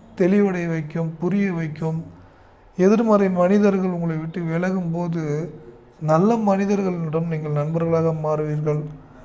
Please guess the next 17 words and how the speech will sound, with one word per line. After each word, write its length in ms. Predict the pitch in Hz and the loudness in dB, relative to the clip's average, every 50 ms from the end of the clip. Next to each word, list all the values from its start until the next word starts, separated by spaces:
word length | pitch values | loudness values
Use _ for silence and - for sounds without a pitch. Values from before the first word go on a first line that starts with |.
| - - - - | -20 -20 -8 -4
நல்ல 280 | 165 170 185 190 190 | -2 0 0 2 0
ஒரு 160 | 185 170 165 160 | 0 0 -2 0
நட்பு 360 | 156 165 165 165 - - 233 | -2 -2 -2 -2 -4 -4 -4
உங்களுக்கு 300 | 226 196 170 165 151 147 | -2 -2 -2 -2 -4 -4
கிடைக்கும். 480 | - 156 151 151 151 147 160 151 156 156 156 - - | -4 -4 -4 -2 -4 -4 -6 -6 -8 -8 -10 -6 -4
அது 180 | 156 156 175 | -2 -2 -2
மூலயமாக 580 | 175 175 180 175 175 170 165 170 165 165 165 175 | -2 -2 -2 -2 -2 -2 -2 -2 -2 -2 -4 -4
உங்களுக்கு 380 | 175 165 160 156 151 151 165 | -4 -2 -4 -4 -4 -6 -6
நல்ல 260 | 147 147 147 160 175 170 | -4 -2 -2 -2 -2 -4
மாற்றங்கள் 720 | 165 151 151 160 175 170 170 175 160 165 160 151 147 139 | -4 -2 -2 -2 -2 -2 -2 -4 -4 -4 -4 -4 -6 -4
ஏற்படும். 500 | 143 147 147 147 151 151 143 147 147 147 - - - - - - - - - - - | -4 -4 -4 -4 -6 -6 -6 -6 -6 -6 -10 -14 -18 -18 -18 -18 -20 -20 -20 -20 -8
திருமண 400 | - - 208 240 233 233 226 214 | 0 2 2 4 4 4 4 4
வாழ்க்கைக்கு 640 | 202 185 180 180 190 208 190 202 208 190 170 220 202 | 4 6 6 6 6 4 4 2 -2 -2 -2 -4 -4
நல்ல 380 | 185 160 151 165 202 226 240 | -2 -2 -2 -2 -2 -2 -2
வரன் 380 | 226 196 180 170 180 214 233 226 | -2 -2 0 0 0 -2 -2 -4
உங்களுக்கு 420 | 202 175 165 156 147 139 147 147 | -4 -2 -2 -2 -4 -4 -4 -6
அமையும். 480 | 147 135 135 147 147 147 151 - - | -6 -4 -2 -2 -4 -4 -6 -8 -14